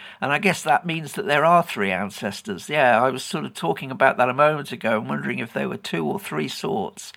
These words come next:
And I guess there are three sorts. There are lineage ancestors, there are immediate blood ancestors,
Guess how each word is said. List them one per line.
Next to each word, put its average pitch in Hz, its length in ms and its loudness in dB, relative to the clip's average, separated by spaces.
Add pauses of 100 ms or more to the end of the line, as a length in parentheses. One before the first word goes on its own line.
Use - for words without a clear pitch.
(360)
And 151 160 2
I 208 80 6
guess 185 280 -2
there 143 200 -2
are 131 60 -6
three 160 340 -6
sorts. - 680 -8 (240)
There 139 180 2
are 135 60 2
lineage 170 520 -2
ancestors, 180 920 -4 (340)
there 143 260 4
are 131 200 4
immediate 143 680 -4
blood 143 300 2
ancestors, 120 920 -6